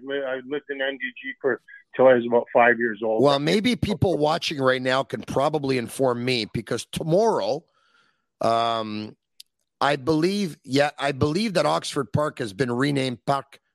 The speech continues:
Speaker 2: Georges Saint-Pierre, because
Speaker 1: I think you're right.
Speaker 2: tomorrow
Speaker 1: I think I saw something, but I, uh, I, don't quote me on that. But I think
Speaker 2: Tomorrow,
Speaker 1: you're right.
Speaker 2: um, you know what? I'm glad you brought it up, and I'll tell you why. I wanna give,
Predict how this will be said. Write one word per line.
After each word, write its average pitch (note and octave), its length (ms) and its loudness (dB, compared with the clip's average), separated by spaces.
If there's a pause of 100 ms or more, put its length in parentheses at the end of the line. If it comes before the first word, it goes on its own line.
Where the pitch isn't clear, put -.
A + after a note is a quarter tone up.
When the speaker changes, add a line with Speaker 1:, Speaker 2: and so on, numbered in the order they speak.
Speaker 2:
Georges C#3+ 360 0
Saint-Pierre, A2+ 600 -2 (680)
because C3+ 260 0
Speaker 1:
I D3 60 0 (100)
think G#3 140 2
you're F#3+ 180 6
right. G#3 140 4
Speaker 2:
tomorrow C3+ 260 0
Speaker 1:
I F3 40 -12
think A3 160 -18
I G3 120 0 (180)
saw F3 220 0 (140)
something, D3+ 460 -10
but B2+ 140 -2
I, B2 100 -4 (220)
uh, A#2+ 100 -4 (100)
I, B2 100 -6 (420)
don't C3 180 -8
quote B2+ 240 -4
me A#2 120 -10
on G#2+ 100 -8
that. A2 200 -10
But A2+ 80 -6
I A2+ 40 0
think A2+ 100 -8
Speaker 2:
Tomorrow, E3 400 2 (120)
Speaker 1:
you're C#3 80 -4
right. D3+ 80 -2
Speaker 2:
um, - 60 -10
you F3 60 0
know A3+ 140 2
what? G#3 200 0
I'm D#3+ 120 -6
glad F3 280 0
you E3+ 80 -2
brought D#3 220 0
it C#3+ 100 -6
up, C3 200 -4
and A#2 80 -4
I'll A#2 80 -4
tell - 120 -4
you C3 140 -2
why. G#2+ 420 -2
I G#2 100 -2
wanna D#3 260 0
give, C#3+ 480 -4